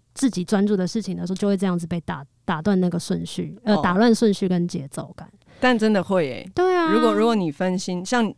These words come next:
Speaker 2: 像刚刚我们不知道讲一个什么，我就忘记我刚刚在干嘛。
Speaker 1: 哦，需要专注力很强的。
Speaker 2: 对，对，对，因为我很容易忘记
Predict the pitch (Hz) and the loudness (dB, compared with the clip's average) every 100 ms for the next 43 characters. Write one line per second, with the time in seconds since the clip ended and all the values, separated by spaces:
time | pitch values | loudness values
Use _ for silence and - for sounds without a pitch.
0 | _ - 233 208 196 202 156 160 196 196 | _ 0 2 4 4 4 2 2 2 2
1 | 160 131 139 143 127 131 175 175 160 160 | 0 -4 -6 -6 -6 0 2 4 2 0
2 | 123 123 139 143 139 135 - 190 196 254 | -2 -2 -2 -2 -4 -6 -4 -6 0 4
3 | 254 247 240 233 226 226 208 175 185 165 | 6 6 6 4 4 4 2 0 -2 0
4 | 160 160 208 202 170 139 139 160 151 165 | 0 0 0 0 0 -2 -4 -4 -2 -4
5 | 156 156 135 | -4 -4 -6